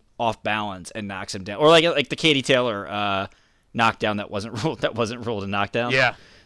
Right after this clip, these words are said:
Speaker 1: Um, just
Speaker 2: I can
Speaker 1: something
Speaker 2: see
Speaker 1: like
Speaker 2: that.
Speaker 1: that. I'll, I'll be curious, and, or, and again, I, I could completely see Prograis catching him clean with something, and, you know, Dev, and I, I, and I also think they're smart enough to where if he actually was hurt, like,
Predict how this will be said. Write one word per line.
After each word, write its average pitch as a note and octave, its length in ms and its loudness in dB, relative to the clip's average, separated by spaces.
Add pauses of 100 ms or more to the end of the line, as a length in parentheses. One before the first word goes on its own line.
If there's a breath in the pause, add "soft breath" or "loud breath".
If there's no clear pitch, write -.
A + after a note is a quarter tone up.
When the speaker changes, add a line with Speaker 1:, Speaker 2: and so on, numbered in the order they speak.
(100)
Speaker 1:
Um, A2+ 460 4
just - 40 -2
Speaker 2:
I - 20 6
can C3 60 4
Speaker 1:
something C3+ 260 4
Speaker 2:
see A#2+ 40 0
Speaker 1:
like A2+ 160 2
Speaker 2:
that. G2+ 280 0
Speaker 1:
that. - 20 -20 (380 soft breath)
I'll, G#3 300 10
I'll A3+ 40 10
be A3 140 4
curious, A3 360 6
and, E3+ 120 6
or, E3+ 160 8
and E3 260 10
again, E3+ 160 10
I, B2+ 240 8
I C#3+ 120 8
could D3 280 0
completely C#3 480 0
see B2+ 180 0
Prograis A#2+ 480 4
catching B2 340 -2
him A2+ 120 -2
clean B2 260 -2
with C3 120 -4
something, E3 560 -2
and, A2 680 -4
you A#2 80 -6
know, F#2+ 220 -6 (140)
Dev, A#2 400 2 (280 soft breath)
and F3+ 200 10
I, F#3 40 10
I, F#3+ 100 10
and F3+ 120 8
I G3+ 60 10
also A3 180 8
think F#3 160 -2
they're D#3 80 -2
smart C3 300 2
enough A2 180 0
to A#2 80 -4
where A2 140 -2
if A2 80 -6
he C3+ 120 2
actually A#2 200 -2
was G#2 220 -6
hurt, F#2+ 200 -10
like, F#2+ 220 -12